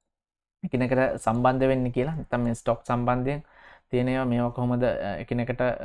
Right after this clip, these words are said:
කෝරිලේට් වෙන්නේ කියන එක සම්බන්ධයෙන් ෆොරෙක්ස් කරන්සි පෙයා සම්බන්ධයෙන් ඉස්සරහට කතා කරමු. අ, එහෙනම් අද වීඩියෝ එක මම මෙතනින් නතර කරනවා. අ, එතකොට අද අවුරුද්දේ පළවෙනි වීඩියෝ එක අරන් ආවේ.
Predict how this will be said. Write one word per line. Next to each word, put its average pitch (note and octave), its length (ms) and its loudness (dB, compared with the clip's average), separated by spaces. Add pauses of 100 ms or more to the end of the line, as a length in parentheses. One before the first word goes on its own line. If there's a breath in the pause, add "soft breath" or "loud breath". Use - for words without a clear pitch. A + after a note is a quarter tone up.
(1800)
කෝරිලේට් C3 400 2
වෙන්නේ C3 200 0
කියන B2 180 -2
එක B2 140 -4
සම්බන්ධයෙන් A#2+ 400 0
ෆොරෙක්ස් A#2 320 -2
කරන්සි A#2+ 340 -2
පෙයා A#2+ 160 -2
සම්බන්ධයෙන් A#2+ 380 -2
ඉස්සරහට A#2 320 -2
කතා A#2 300 0
කරමු. C#3 260 -2 (680 loud breath)
අ, - 80 -8 (560)
එහෙනම් B2+ 220 -4
අද A#2 140 0
වීඩියෝ B2+ 300 2
එක B2 60 -4
මම B2 140 0
මෙතනින් B2 320 -2
නතර A#2 280 -2
කරනවා. B2 360 0 (100)
අ, A#2 360 -4
එතකොට A#2 280 -4
අද A#2 220 4
අවුරුද්දේ A2+ 400 0
පළවෙනි A2+ 360 -2
වීඩියෝ A#2 280 -2
එක A2 120 -4
අරන් A#2 260 0
ආවේ. C3 240 -4